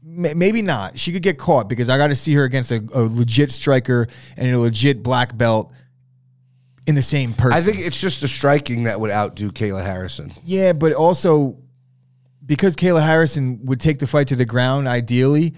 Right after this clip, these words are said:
Speaker 1: you're going in there now against somebody who's as big as you, also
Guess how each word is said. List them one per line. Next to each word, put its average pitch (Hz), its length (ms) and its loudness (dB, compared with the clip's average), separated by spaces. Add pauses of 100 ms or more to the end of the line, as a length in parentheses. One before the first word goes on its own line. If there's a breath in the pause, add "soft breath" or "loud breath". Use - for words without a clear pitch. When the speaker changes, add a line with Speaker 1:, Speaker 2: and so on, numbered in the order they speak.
(300 loud breath)
Speaker 1:
you're 156 280 0
going 165 320 2
in 165 140 2
there 147 180 2
now 143 240 4
against 131 260 0
somebody 131 300 2
who's 120 280 2
as 147 300 0
big 135 260 2
as 120 240 0
you, 104 320 0 (240 loud breath)
also 127 800 0